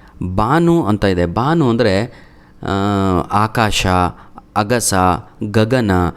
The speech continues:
ಇವು ಆಯಿತಾ ಸಮಾನಾರ್ಥಕ ಪದಗಳು ಆಗಿರ್ತವೆ. ಕೂಳು ಅಂತ ಹೇಳಿದರೆ,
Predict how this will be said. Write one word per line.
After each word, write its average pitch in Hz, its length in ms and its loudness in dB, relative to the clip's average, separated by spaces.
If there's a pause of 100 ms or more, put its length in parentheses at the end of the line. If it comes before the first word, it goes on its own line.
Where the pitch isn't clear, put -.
(240)
ಇವು 135 440 2
ಆಯಿತಾ 98 480 -4
ಸಮಾನಾರ್ಥಕ 98 760 0 (200)
ಪದಗಳು 85 440 0 (120)
ಆಗಿರ್ತವೆ. 82 580 -4 (680)
ಕೂಳು 131 800 4
ಅಂತ 98 140 -4
ಹೇಳಿದರೆ, 98 600 0